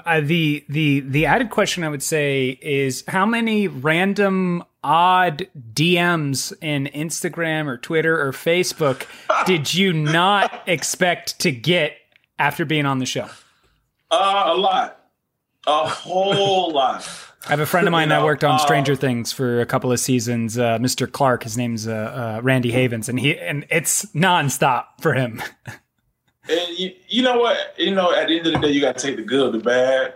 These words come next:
Speaker 2: Um, I was expecting both, but it's, it's, it's, it's extremely entertaining <laughs> to,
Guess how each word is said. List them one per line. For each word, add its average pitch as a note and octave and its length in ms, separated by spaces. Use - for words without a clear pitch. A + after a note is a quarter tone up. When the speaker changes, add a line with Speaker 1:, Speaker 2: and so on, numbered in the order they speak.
Speaker 2:
Um, A2 600
I D3+ 160
was C3 100
expecting A#2+ 520
both, B2 440
but A#2+ 160
it's, C#3+ 140
it's, C#3+ 260
it's, - 240
it's C3 200
extremely F3+ 800
entertaining C#3+ 1120
<laughs> - 400
to, G#3+ 1200